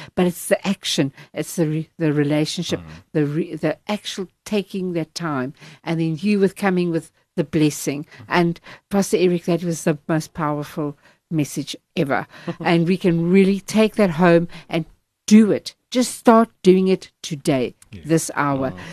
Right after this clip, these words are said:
Speaker 1: So thank you so much for that. But we're gonna co-, uh, continue straight after this, uh, in our last session. I just wish I could, could,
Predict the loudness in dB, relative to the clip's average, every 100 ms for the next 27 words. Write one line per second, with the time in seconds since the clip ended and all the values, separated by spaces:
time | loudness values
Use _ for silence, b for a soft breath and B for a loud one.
0 | B 4 4 6 4 4 -2 2 2 2
1 | 2 2 4 4 4 4 4 0 -2 0
2 | 2 0 2 2 2 0 2 4 2 2
3 | 0 0 -2 B -20 B -2 -2 2 2
4 | 4 4 4 4 2 2 2 0 -4 B
5 | 0 0 0 -2 0 0 -2 -4 -4 -4